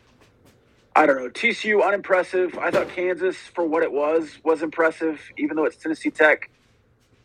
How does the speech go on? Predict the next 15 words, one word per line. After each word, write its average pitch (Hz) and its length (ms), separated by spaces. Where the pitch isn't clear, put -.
Texas - 380
Tech, 175 300
you 165 60
saw 165 220
a - 20
lot 151 160
of 160 60
good 160 180
things. 160 500
Impressive, 156 720
even 165 340
though 156 360
it's - 200
Murray 131 220
State. - 540